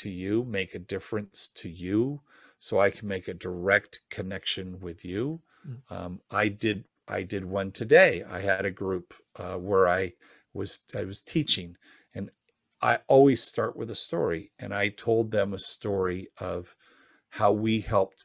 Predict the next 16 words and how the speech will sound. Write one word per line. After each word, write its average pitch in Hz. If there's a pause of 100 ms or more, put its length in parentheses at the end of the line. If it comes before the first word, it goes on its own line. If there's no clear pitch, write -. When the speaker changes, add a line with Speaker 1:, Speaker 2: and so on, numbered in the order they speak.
(140)
Speaker 1:
build 104
the - (100)
first 101
software 92
that 98
Disney 135 (220)
used 95 (320)
to 104
Speaker 2:
Mm. -
Speaker 1:
do 107 (140)
computer 98
animation 98 (480)
back 90
in 98
nineteen 95 (100)
eighty-four 90